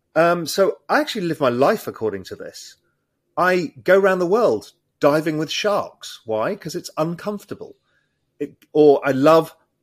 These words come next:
trekking across deserts. Why? 'Cause it's dangerous. Not because I'm a thrill-seeking junkie. It's because you learn about yourself and the world around you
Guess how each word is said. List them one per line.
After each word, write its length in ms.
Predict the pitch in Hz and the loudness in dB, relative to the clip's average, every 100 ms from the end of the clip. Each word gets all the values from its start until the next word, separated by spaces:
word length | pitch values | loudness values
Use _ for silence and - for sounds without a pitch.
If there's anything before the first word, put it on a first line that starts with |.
| _ _ _ _ | _ _ _ _
trekking 460 | - 202 190 175 139 | -2 0 0 -2 -4
across 360 | 135 160 - | -4 -8 -6
deserts. 720 | - 226 101 90 - - - _ _ _ _ _ _ _ _ _ _ _ | -4 -4 -4 -12 -16 -18 -18 _ _ _ _ _ _ _ _ _ _ _
Why? 280 | 110 113 202 | -2 0 0
'Cause 220 | 208 190 | -4 -8
it's 100 | 196 | -8
dangerous. 680 | - 226 226 135 101 - 160 | -2 -2 -2 -8 -10 -10 -8
Not 200 | 220 - | -6 -6
because 220 | - 190 | -6 -2
I'm 140 | 170 | -2
a 40 | 151 | -4
thrill-seeking 680 | - 180 165 170 151 139 120 | -4 -4 -2 -4 -6 -8 -2
junkie. 580 | 220 240 - 104 113 - _ _ _ | -2 -2 -4 -6 -6 -12 _ _ _
It's 140 | - 151 | -8 -6
because 400 | 160 - 165 - | -8 -6 -6 -4
you 80 | 147 | -4
learn 680 | 135 139 170 143 92 123 165 _ _ _ _ | -2 0 2 2 0 -8 -16 _ _ _ _
about 300 | - 123 135 | -2 -2 -2
yourself 800 | 127 - - 190 113 - - _ _ _ _ _ _ | -6 -6 -2 0 0 -4 -16 _ _ _ _ _ _
and 140 | 135 | -2
the 60 | 127 | 2
world 280 | 131 147 139 | 6 6 4
around 440 | 127 139 135 127 | 4 2 2 -4
you 240 | 104 101 | -8 -8